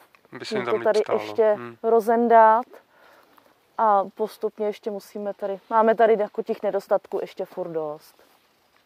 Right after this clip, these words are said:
Speaker 2: Hmm, taky jste vznikli poměrně nedávno, takže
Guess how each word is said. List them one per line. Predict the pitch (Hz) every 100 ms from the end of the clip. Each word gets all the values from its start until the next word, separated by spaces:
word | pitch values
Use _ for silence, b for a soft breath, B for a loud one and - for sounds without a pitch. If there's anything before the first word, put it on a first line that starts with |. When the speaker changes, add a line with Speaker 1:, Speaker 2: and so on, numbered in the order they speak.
| _ _ -
Speaker 2:
Hmm, | 208
taky | 143 - 117
jste | -
vznikli | 117 113 120
poměrně | - 113 117 113 120
nedávno, | 107 101 101 107 107 107
takže | 104 104